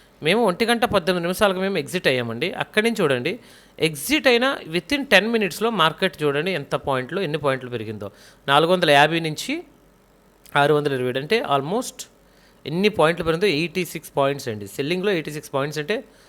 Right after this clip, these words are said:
almost మీరు చూడొచ్చు అక్కడ పద్దెనిమిది వేలు, పదిహేడు వేల వరకు కూడా లాస్ట్కి వెళ్ళిపోద్ది, అలా వెళ్ళింది. అయితే ట్వంటీ టూ ఫైవ్ సెవెంటీ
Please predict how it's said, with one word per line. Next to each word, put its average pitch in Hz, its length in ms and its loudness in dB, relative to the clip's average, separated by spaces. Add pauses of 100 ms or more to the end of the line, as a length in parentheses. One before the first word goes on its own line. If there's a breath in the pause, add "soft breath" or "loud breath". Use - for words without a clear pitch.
(360 soft breath)
almost 175 260 -2 (100)
మీరు 190 160 -6
చూడొచ్చు 196 320 0
అక్కడ 120 160 -2 (320)
పద్దెనిమిది 143 340 -2
వేలు, 175 180 0
పదిహేడు 143 340 0
వేల 156 160 0
వరకు 160 200 -10
కూడా 160 200 -4
లాస్ట్కి 139 320 -4
వెళ్ళిపోద్ది, 113 400 -8 (960)
అలా 147 240 4
వెళ్ళింది. 107 340 -8 (680 soft breath)
అయితే 180 220 2 (760)
ట్వంటీ 156 300 -2
టూ 254 140 -4
ఫైవ్ 190 200 4
సెవెంటీ 196 240 2